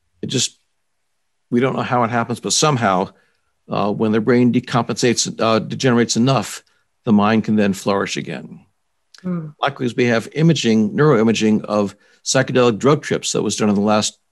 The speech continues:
Speaker 1: uh, decade or so. We used to think that psychedelic drugs, uh, produce hallucinations by stimulating the brain to hallucinate. And what we find is that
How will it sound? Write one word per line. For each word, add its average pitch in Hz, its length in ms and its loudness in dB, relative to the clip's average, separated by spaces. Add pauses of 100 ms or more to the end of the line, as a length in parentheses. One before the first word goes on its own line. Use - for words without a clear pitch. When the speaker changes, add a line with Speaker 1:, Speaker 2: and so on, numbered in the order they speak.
(100)
Speaker 1:
uh, 104 100 2
decade 120 400 -2
or 85 60 -2
so. - 380 -6 (520)
We - 80 2
used 143 120 2
to 139 80 2
think 139 240 0
that 110 280 0 (380)
psychedelic 135 560 0
drugs, 120 500 2 (380)
uh, 95 120 -2
produce 123 340 0
hallucinations 120 640 2
by 104 120 -2
stimulating 120 720 2
the 107 80 2
brain 104 420 2
to 95 220 -6
hallucinate. 101 640 -2 (840)
And 113 160 2
what 87 80 0
we - 120 0
find 156 360 0
is 117 140 -2
that 117 280 0